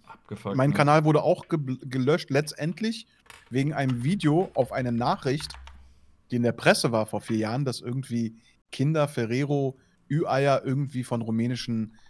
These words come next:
Speaker 2: Kindern verpackt werden oder hergestellt
Speaker 1: Mhm.
Speaker 2: werden, keine Ahnung. Es war also so eine Woche lang so ein Thema. Ich hab ein Video gemacht, das hieß „Die lustigen Kindersklaven“, wo ich
Speaker 1: Mhm.
Speaker 2: das halt verarsche und ganz eindeutig, finde ich eigentlich, auch in meinem kranken Hirn sage, so: „Dicker, was geht denn hier ab?“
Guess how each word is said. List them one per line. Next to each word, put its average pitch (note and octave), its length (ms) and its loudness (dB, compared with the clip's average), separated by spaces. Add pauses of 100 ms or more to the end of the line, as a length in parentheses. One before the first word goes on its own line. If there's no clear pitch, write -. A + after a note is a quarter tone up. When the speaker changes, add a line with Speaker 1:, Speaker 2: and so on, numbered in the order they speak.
(220)
Speaker 2:
Kindern A#2 580 0
verpackt - 540 -8
werden G2+ 280 -4
oder G2+ 140 -8
hergestellt G#2+ 460 -4
Speaker 1:
Mhm. A2 40 -2
Speaker 2:
werden, A2+ 120 -4
keine A#2 260 -6
Ahnung. G#2+ 220 -6
Es - 80 -12
war A#2+ 100 -2
also A#2+ 140 -4 (300)
so - 120 -6
eine A#2+ 140 2
Woche A#2+ 180 4
lang A#2+ 160 2
so A2 80 -2
ein G#2+ 40 -2
Thema. G#3 320 4 (520)
Ich C3 140 2
hab D3+ 120 4
ein D3 80 2
Video E3+ 200 2
gemacht, D3+ 240 4
das - 120 -8
hieß C#3+ 140 -4
„Die - 100 -4
lustigen B2+ 460 -2
Kindersklaven“, G3 800 0 (380)
wo C3 200 2
ich C3+ 80 2
Speaker 1:
Mhm. A2 60 -2
Speaker 2:
das A#2+ 120 -2
halt C#3 180 4
verarsche C3 540 2
und G#2+ 220 -4
ganz D3 380 0
eindeutig, B2+ 760 0 (640)
finde A2+ 260 -4
ich C3+ 240 -8
eigentlich, A2 300 -10
auch G#2+ 100 -8
in A2 60 -4
meinem G#2 160 -4
kranken G#2+ 320 -6
Hirn A#2+ 200 0
sage, A#2 260 0
so: A2+ 80 -4
„Dicker, A2+ 320 -4
was G#2+ 180 -8
geht C3 220 -6
denn B2+ 100 -4
hier A2+ 140 -2
ab?“ C#3+ 220 0